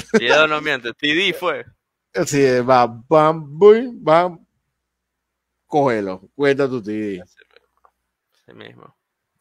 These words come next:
Speaker 1: Mantuvo tiempo, la soltó. Timing tuvo buenísimo.
Speaker 2: Sí, sí, sí,
Speaker 1: A ver, ¿cuál es,
Speaker 2: mantuvo
Speaker 1: cuál es este? Ajá, este es el Q B sweep. Aquí ya después de un,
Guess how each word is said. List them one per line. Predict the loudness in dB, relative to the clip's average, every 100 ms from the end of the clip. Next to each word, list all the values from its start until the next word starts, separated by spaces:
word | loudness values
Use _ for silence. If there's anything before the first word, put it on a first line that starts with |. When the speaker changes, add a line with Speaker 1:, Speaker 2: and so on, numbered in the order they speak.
| _ _ _ _
Speaker 1:
Mantuvo | -16 -14 -10 -10
tiempo, | -10 -8 -8 -10
la | -12 -12
soltó. | -18 -12 -10 -10 -14 _ _ _ _ _
Timing | -12 -12 -14
tuvo | -16 -14
buenísimo. | -16 -20 -20 -20 -20 _ _ _ _
Speaker 2:
Sí, | -14 -12
sí, | -12 -10
sí, | -6
Speaker 1:
A |
ver, | -6
¿cuál | -6 -8
es, | -8
Speaker 2:
mantuvo | -8 -10 -10
Speaker 1:
cuál | -10 -10
es | -10 -10 -10 -12
este? | _ -14 -14 -14 _
Ajá, | -10 -10
este | -10 _ -14
es | -12
el | -14 -18
Q | -18 -18
B | -18 -20
sweep. | -20 -20 -20 _ _ _ _ _ _ _ _ _ _
Aquí | -18 -14 -10 -8
ya | -6 -6
después | -6 -8 -8
de |
un, | -10 -14